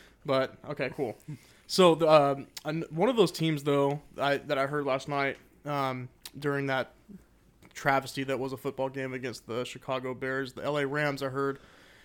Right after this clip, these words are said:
that they have one of the best second half, uh, defensive performances in the league right now. Can y'all guess how many points accumulative they've allowed in the second half?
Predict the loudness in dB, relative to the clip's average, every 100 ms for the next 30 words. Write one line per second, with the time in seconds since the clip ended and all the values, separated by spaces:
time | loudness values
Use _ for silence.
0 | -20 -4 2 6 4 2 -8 _ _ _
1 | _ _ 2 4 4 4 4 0 -10 -6
2 | -4 -4 0 0 0 0 0 -2 -2 0
3 | -2 -4 -20 -20 -12 -4 -2 -2 -4 -6
4 | -6 -4 -6 -6 -4 -2 -2 -2 -4 -2
5 | -6 -4 -2 0 -2 -2 -4 -4 -4 -4
6 | -2 -2 -2 -2 -2 -4 -6 -4 -4 -4
7 | -8 -8 -6 -2 -4 -2 -4 -4 -4 -2
8 | -2 -2 -4 -10 -8 -6 -8 -6 -6 -6
9 | -8